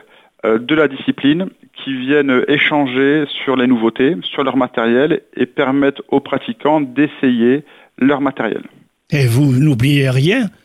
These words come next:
Speaker 2: vous offrez également un marché artisanal pour l'achat de produits régionaux.
Speaker 1: Complètement,
Speaker 2: Et
Speaker 1: on a un
Speaker 2: locaux,
Speaker 1: marché
Speaker 2: et locaux, bien
Speaker 1: artisanal.
Speaker 2: évidemment.
Speaker 1: Complètement. De dix heures à dix-huit heures le samedi et de dix heures à seize heures le dimanche,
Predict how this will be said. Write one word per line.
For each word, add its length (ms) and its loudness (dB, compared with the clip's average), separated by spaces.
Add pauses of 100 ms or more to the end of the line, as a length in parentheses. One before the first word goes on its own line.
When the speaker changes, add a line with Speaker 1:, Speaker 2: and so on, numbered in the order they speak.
(320)
Speaker 2:
vous 640 2
offrez 320 0
également 320 0
un 100 0
marché 360 0
artisanal 840 0
pour 100 2
l'achat 360 -2
de 120 2
produits 540 0
régionaux. 500 0 (340)
Speaker 1:
Complètement, 460 0
Speaker 2:
Et 60 2
Speaker 1:
on 20 4
a 40 4
un 20 4
Speaker 2:
locaux, 400 4
Speaker 1:
marché 160 0
Speaker 2:
et 40 2
locaux, 280 0
bien 100 2
Speaker 1:
artisanal. 220 0
Speaker 2:
évidemment. 420 0 (460)
Speaker 1:
Complètement. 520 0
De 720 4
dix 280 -2
heures 220 2
à 360 4
dix-huit 540 -6
heures 100 2
le 180 2
samedi 540 -2
et 100 2
de 120 0
dix 340 -8
heures 220 2
à 80 0 (120)
seize 220 0
heures 180 0
le 120 2
dimanche, 500 -2